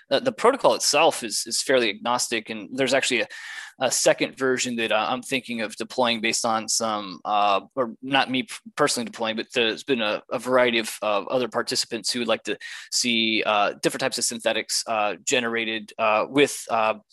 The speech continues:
with, uh, the knowledge that we have in, of, of how to stabilize. So again, there's, there's different ways to create synthetic assets that are, that are stabilized,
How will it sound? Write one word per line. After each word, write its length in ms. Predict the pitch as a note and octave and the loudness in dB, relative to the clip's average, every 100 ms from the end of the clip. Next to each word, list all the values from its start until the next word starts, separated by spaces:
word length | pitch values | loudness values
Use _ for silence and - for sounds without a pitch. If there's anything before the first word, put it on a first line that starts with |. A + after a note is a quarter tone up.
| - | -10
with, 180 | A#2+ | -2
uh, 300 | A2+ G#2 G2+ F#2 _ - | 2 2 2 -2 _ -6
the 120 | C3+ | -2
knowledge 480 | B2+ A#2+ B2 B2 A2+ | 2 6 6 4 0
that 80 | A2 | -4
we 80 | |
have 320 | A2 A#2 A2+ G#2+ | -2 0 0 -2
in, 100 | G2+ | -8
of, 280 | A#2 F#2 G2+ - | -6 -6 -8 -14
of 160 | - G2+ - | -12 -12 -8
how 280 | - - C3+ | -2 4 4
to 80 | A#2 | 4
stabilize. 580 | - A#2+ A#2 G#2+ G2+ | 0 0 2 0 2
So 100 | - | 0
again, 260 | C#3 C#3+ A#2+ | 0 0 -2
there's, 260 | C#3+ C3+ - | -4 -4 -2
there's 160 | D3 | -2
different 240 | B2+ F3+ C#3+ | 0 0 2
ways 260 | D3 C#3 - | 4 4 2
to 120 | A#2+ | -2
create 400 | - B2+ A#2 - | -4 -4 -2 -2
synthetic 380 | - A#2+ A2+ A#2 | -4 -2 -2 0
assets 320 | A2 - - | -2 -2 -6
that 100 | G#2+ | -6
are, 220 | G#2 D#2 - | -6 -8 -10
that 100 | G#2+ | -4
are 40 | |
stabilized, 680 | - B2+ A#2 A2 G#2+ G2+ | 0 0 2 2 2 0